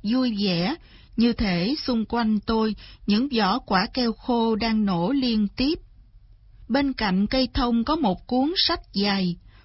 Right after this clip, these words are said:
quà của mẹ tôi cho tôi. Đó là những chuyện cổ tích của Andersen. Tôi ngồi xuống dưới cây thông đầu năm và dở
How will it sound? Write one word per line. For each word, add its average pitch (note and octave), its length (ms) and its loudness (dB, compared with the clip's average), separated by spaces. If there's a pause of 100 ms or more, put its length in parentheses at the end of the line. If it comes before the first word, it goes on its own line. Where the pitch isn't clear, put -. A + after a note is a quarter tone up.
(160)
quà G3+ 440 0
của G3 140 -2
mẹ A3 480 2
tôi A3 320 -2
cho G#3+ 200 -2
tôi. G#3 400 -2 (560)
Đó C4 140 0
là E4+ 140 0
những G#3 300 4
chuyện F#3+ 420 2
cổ G3 260 0
tích - 400 -8
của F#3+ 340 2 (180)
Andersen. G#3 960 -2 (840)
Tôi C#4+ 160 2
ngồi G3 400 0
xuống C4+ 260 0
dưới C#4+ 320 2
cây B3+ 240 -2
thông A#3 260 0
đầu G3 200 0
năm A3+ 400 0
và G3 220 -2
dở F3+ 380 -2